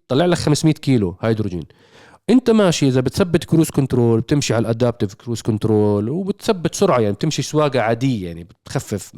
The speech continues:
يعني ما بتتسارع وبتهدي، بتتسارع وبتهدي. ال خمسمية كيلو ما بتنزل، بتضل ثابتة.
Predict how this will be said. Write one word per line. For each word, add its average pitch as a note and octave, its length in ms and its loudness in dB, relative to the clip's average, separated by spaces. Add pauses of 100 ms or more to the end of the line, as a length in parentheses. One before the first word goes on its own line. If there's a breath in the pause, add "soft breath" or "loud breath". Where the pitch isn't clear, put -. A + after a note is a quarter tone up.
(100)
يعني G2+ 240 -8 (280 soft breath)
ما B2 120 0
بتتسارع B2 840 0
وبتهدي، A2+ 600 -8
بتتسارع A#2 460 0
وبتهدي. B2+ 520 -2 (640 soft breath)
ال A2 80 -6
خمسمية C3 360 0
كيلو A3+ 240 0
ما G3+ 80 2
بتنزل، G3 360 -4 (920)
بتضل C3+ 260 0
ثابتة. F#3 360 -2